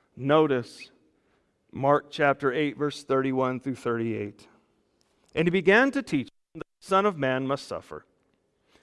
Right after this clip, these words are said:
many things and be rejected by the elders and the chief priests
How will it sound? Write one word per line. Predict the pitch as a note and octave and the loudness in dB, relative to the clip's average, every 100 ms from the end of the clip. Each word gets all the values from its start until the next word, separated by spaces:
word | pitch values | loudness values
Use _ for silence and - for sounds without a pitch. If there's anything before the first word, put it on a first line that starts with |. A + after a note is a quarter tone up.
| _ | _
many | A#2 C3+ F3+ A#3 | -8 -2 0 0
things | G#3+ B3+ F#3 C3 A2+ - C#3 | 0 0 0 -6 -12 -14 -8
and | C#3+ | -2
be | E3 E3+ | 0 2
rejected | E3+ C3+ F#3 F3+ B2+ | 2 4 2 2 -4
by | B2 C3+ | 2 2
the | C3+ C#3+ | 4 4
elders | C#3+ C#3 B2 A2+ | 4 2 -4 -6
and | B2+ | -8
the | A#2+ | -8
chief | - C3 - | -6 -8 -8
priests | - C3+ B2+ - | -8 -6 -6 -10